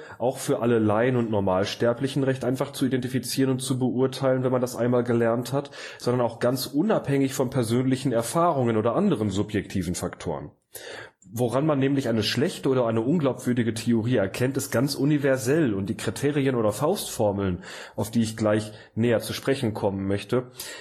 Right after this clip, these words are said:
die sind deshalb auch nicht konkret nur auf Verschwörungstheorien begrenzt. Da es sich hier um allgemeine Merkmale unglaubwürdiger Theorien und den Umgang mit diesen geht,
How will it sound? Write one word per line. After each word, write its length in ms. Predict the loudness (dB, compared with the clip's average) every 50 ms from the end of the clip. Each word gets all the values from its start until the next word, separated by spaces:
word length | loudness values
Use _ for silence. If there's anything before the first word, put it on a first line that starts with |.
| -8 -2 -2
die 80 | 0
sind 240 | 2 2 0 0 -2 -2
deshalb 440 | -2 0 0 0 0 0 0 0 0
auch 160 | -2 0 2
nicht 220 | 0 0 0 -2
konkret 580 | -2 -2 -2 -2 -2 0 2 2 2 2 0 0
nur 240 | 2 2 4 4 2
auf 140 | 0 0
Verschwörungstheorien 1120 | -2 -4 -2 0 0 2 2 0 -2 -4 -6 -4 -2 0 0 0 0 0 0 0 0 0
begrenzt. 680 | -2 -4 -4 -4 -4 -4 -4 -4 -6 -8 -10 -12 -18 _ _ _ _ _ _ _ _ _ _ _ _ _ -18 -16 -14 -12 -12 -14 -14 -18 -20 -20 -20 _ _ 0
Da 160 | 2 2 2
es 140 | 2 2 0
sich 120 | 0 0
hier 220 | 2 0 2 2
um 200 | 2 0 -2 0
allgemeine 800 | 0 2 2 2 2 0 0 0 0 0 2 2 2 2 2 2 2
Merkmale 840 | 2 2 2 2 2 0 -2 -2 -2 0 2 2 2 2 2 2
unglaubwürdiger 960 | 2 2 2 2 4 4 2 2 2 0 -2 0 0 2 2 2 2 0 0 -2
Theorien 760 | -4 -2 0 2 2 2 2 2 2 2 2 2 2 0 0
und 160 | 0 0 0
den 120 | 0 0
Umgang 400 | 2 2 2 2 2 0 -2 -2 -2
mit 160 | -4 -2 0
diesen 300 | -2 0 0 0 0 0
geht, 300 | 2 2 0 0 -2